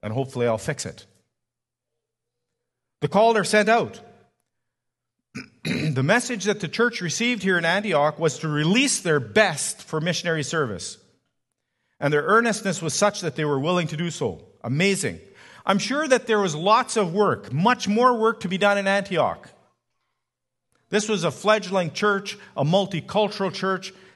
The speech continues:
a growing church. There was lots of work to do. And yet the Holy Spirit says, "These two, the best here,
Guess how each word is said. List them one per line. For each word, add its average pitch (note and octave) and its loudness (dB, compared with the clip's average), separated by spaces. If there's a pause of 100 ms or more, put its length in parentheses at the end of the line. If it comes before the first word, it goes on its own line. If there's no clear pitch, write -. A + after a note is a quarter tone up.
a C3+ -2
growing F#3+ 2
church. F#3 -4
There F3+ 2
was F3 -2
lots A3 2
of A3 -2
work A3+ 0
to A3 -4
do. D#3 -2 (600)
And B2 -6
yet G3 0
the D#3+ -4
Holy G3 0
Spirit F#3 -4
says, E3 -6 (340)
"These G#3+ 0
two, B3 0
the G3 -2
best G3 0
here, A3+ -6